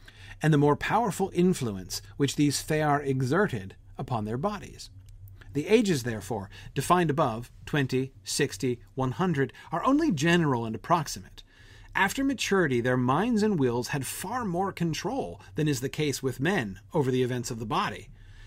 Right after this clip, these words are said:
and over the direction and serial ordering of the uses of the body's powers. Okay. Um, he addresses pretty quickly here,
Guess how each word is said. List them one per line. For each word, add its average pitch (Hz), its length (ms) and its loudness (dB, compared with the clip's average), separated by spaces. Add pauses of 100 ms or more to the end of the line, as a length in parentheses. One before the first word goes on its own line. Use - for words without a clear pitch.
and 143 140 0
over 139 160 2
the 120 80 0
direction 151 560 0
and 135 220 -4
serial 185 680 0
ordering 120 680 -4 (300)
of 120 160 -6
the 123 100 -2
uses 147 760 -8 (260)
of 113 140 -10
the 113 80 -8
body's 85 400 -14
powers. - 580 -16 (1400)
Okay. 135 200 -8 (840)
Um, 131 380 2 (340)
he 185 220 2
addresses 180 840 2 (1120)
pretty 220 220 4
quickly 147 420 4
here, 98 400 -8